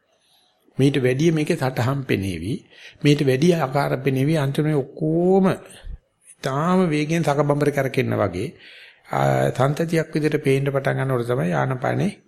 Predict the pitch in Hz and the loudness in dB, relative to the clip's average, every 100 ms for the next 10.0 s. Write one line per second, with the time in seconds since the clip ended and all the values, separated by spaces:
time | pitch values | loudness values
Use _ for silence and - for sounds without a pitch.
0 | _ _ _ _ - 120 104 113 110 120 | _ _ _ _ -4 -2 -2 -4 -6 -6
1 | 151 131 131 135 131 117 113 98 - - | -6 -4 -2 -2 -2 -2 -2 -2 -4 -8
2 | - _ 123 120 131 135 131 127 123 117 | -20 _ -6 -2 0 0 0 0 0 -2
3 | 123 113 113 - - - - - - - | -4 -4 -4 -4 -2 -2 -4 -12 -16 -20
4 | - - 170 180 143 170 165 185 180 165 | -20 -6 0 0 0 0 2 2 2 2
5 | 190 208 254 277 _ _ _ _ _ _ | 2 2 -4 -6 _ _ _ _ _ _
6 | _ _ _ - - 110 117 151 156 131 | _ _ _ -20 -10 -6 -4 -4 -2 0
7 | 135 180 247 240 - 175 143 117 107 101 | 0 2 2 2 -2 -2 -2 0 0 -2
8 | 101 98 147 220 - - - _ _ 127 | -2 -2 -2 -2 -4 -14 -20 _ _ 0
9 | 143 151 165 147 139 151 175 107 107 196 | 2 2 0 0 0 2 2 0 -2 -2